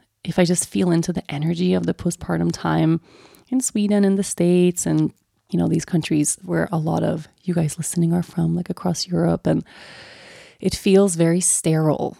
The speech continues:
like, it feels very harsh. It feels very isolating. This idea that we're supposed to, you know, we're supposed to snap back,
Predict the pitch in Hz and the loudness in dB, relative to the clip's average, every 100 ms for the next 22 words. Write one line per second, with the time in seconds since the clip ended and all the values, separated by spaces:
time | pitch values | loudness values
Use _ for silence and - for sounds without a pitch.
0 | - - 175 - 180 165 170 - 170 160 | -16 -10 -10 -4 0 2 2 -2 -2 -4
1 | - - 151 151 - - - _ _ _ | -8 -4 -2 -2 -4 -8 -8 _ _ _
2 | _ _ _ _ _ 170 - 185 165 165 | _ _ _ _ _ -8 -4 0 2 0
3 | - 175 180 180 170 170 170 175 170 - | 0 0 2 2 2 0 0 -2 -4 -8
4 | _ _ _ _ _ - 165 214 - - | _ _ _ _ _ -2 2 2 2 -2
5 | 160 151 147 147 85 98 - _ _ _ | 0 0 -2 -6 -8 -10 -14 _ _ _
6 | _ _ _ _ _ _ 185 170 175 160 | _ _ _ _ _ _ 0 4 2 4
7 | 160 165 165 165 160 156 - - 160 - | 4 6 4 4 2 0 -2 0 0 0
8 | - 160 151 151 156 - _ _ - 233 | -2 2 2 2 -2 -8 _ _ -6 -2
9 | 175 170 233 220 208 196 214 - 190 202 | 0 0 -2 0 -2 -2 -4 0 0 0
10 | - - - _ | -8 -12 -18 _